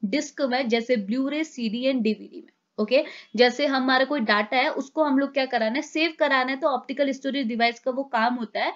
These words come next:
कि वो ऑप्टिकल टेक्निक्स का यूज़ करके उस डेटा को, जो हम उसे दे रहे हैं, उसे सेव करे और रिट्रीव कर दे, ताकि हमको फ्यूचर में अगर वो डेटा दोबारा चाहिए तो हम उसका यूज़ कर सकें।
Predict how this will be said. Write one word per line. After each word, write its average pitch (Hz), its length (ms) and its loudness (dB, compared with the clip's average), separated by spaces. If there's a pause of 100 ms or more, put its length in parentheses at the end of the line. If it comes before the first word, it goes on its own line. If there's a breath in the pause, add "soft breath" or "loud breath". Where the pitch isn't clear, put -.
(420 loud breath)
कि 320 80 2
वो 320 100 4
ऑप्टिकल 294 540 4
टेक्निक्स 277 420 -2
का 294 120 0
यूज़ 277 380 0
करके 294 340 0
उस 277 280 -4
डेटा 214 360 2
को, 240 180 -6
जो 208 180 -2
हम 247 140 0
उसे 247 160 -4
दे 226 180 -2
रहे 285 140 2
हैं, 311 60 2
उसे 285 240 -6
सेव 277 400 2
करे 311 240 2 (360 loud breath)
और 254 120 2
रिट्रीव 269 460 4
कर 320 80 4
दे, 320 140 0
ताकि 277 340 0
हमको 262 460 -2
फ्यूचर 262 340 0
में 269 120 4
अगर 269 180 2
वो 277 100 2
डेटा 240 300 2
दोबारा 233 460 2
चाहिए 294 240 -8
तो 302 120 0
हम 269 120 0
उसका 254 200 -2
यूज़ 240 320 -4
कर 269 140 2
सकें। 269 280 -2